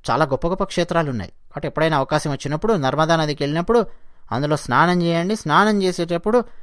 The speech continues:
ఇతిహాసం ఛానల్లో ఇదిగో ఈ చిన్న పద్యం చెప్పాము పోతన భాగవతంలోది అని ఒకసారి గుర్తు చేసుకోండి. మరోసారి ఆ పద్యం చదివి నేను మరీ ముగిస్తాను. ఇతిహాసం ఛానల్ నచ్చితే సబ్స్క్రైబ్ అవ్వండి.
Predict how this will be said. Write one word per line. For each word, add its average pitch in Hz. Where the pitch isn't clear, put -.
ఇతిహాసం 226
ఛానల్లో 190
ఇదిగో 208
ఈ 202
చిన్న 185
పద్యం 180
చెప్పాము 185
పోతన 202
భాగవతంలోది 170
అని 147
ఒకసారి 170
గుర్తు 147
చేసుకోండి. 170
మరోసారి 196
ఆ 180
పద్యం 165
చదివి 165
నేను 190
మరీ 160
ముగిస్తాను. 170
ఇతిహాసం 190
ఛానల్ 160
నచ్చితే 123
సబ్స్క్రైబ్ 180
అవ్వండి. 107